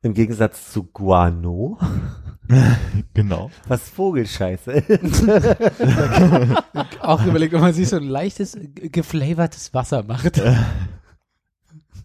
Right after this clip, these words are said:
Speaker 1: Ich meine, nach dem
Speaker 2: Guavo Apes, wer kennt sie nicht? <laughs>
Speaker 1: Ich meine, nach dem Bird's Nest, das wir hier auch schon mal getrunken haben, nicht?
Speaker 2: Das mit Champignons?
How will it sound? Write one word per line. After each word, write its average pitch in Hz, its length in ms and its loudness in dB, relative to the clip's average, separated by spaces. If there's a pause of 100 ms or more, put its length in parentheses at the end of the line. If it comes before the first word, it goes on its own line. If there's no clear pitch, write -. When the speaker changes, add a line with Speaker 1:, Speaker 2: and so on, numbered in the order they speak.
(400)
Speaker 1:
Ich 127 100 -6
meine, 147 240 0
nach 135 160 2
dem 143 240 -2
Speaker 2:
Guavo 175 500 2
Apes, 180 340 -6
wer 120 120 2
kennt 160 260 0
sie 143 140 -2
nicht? 143 460 0
<laughs> 139 60 4 (2000)
Speaker 1:
Ich 165 80 -6
meine, 170 300 4
nach 160 80 -2
dem 147 180 -2
Bird's 120 360 2
Nest, 190 240 -4
das 170 100 -2
wir 131 140 -2
hier 139 200 -2
auch 143 120 0
schon 165 80 -8
mal 165 180 -8 (420)
getrunken 156 580 0
haben, 165 220 -2
nicht? 226 220 -4 (1120)
Speaker 2:
Das - 120 -6
mit 131 120 -8
Champignons? 170 680 -2